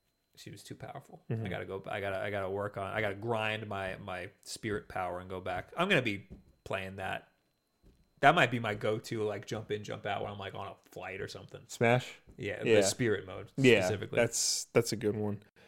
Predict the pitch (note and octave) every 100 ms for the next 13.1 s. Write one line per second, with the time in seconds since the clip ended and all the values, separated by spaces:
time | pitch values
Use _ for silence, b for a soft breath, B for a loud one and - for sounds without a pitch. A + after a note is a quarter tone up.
0 | b b b b b b _ _ _ _
1 | - C3 B2+ C3 B2+ - F#3 F#3+ G3 E3
2 | F3 F3 F3 F3 E3+ E3+ G3 F3 E3+ D#3+
3 | F#3 G#3+ G#3 - F#3+ F#3+ F#3 - G3 F#3+
4 | G3 F#3+ E3+ E3 D#3 D#3 E3+ F3+ - F3
5 | G3+ F#3+ - D#3 C#3+ - F3 F#3+ G3 F#3+
6 | F#3+ F#3+ G3+ F#3+ E3 D3+ D3+ - - -
7 | - D#3+ D#3 G3 F#3 F#3+ D#3 - D#3 F#3+
8 | G#3 G3+ G3 G3+ G3+ G3+ G#3 G3 G3 G3
9 | G#3 - - _ b b b b b b
10 | b b b b b b b b _ _
11 | _ - C#3 C3 C3 C3 B2+ A#2 A2 G#2+
12 | G#2+ G#2+ G#2+ G2+ G2 F#2+ G2 - - -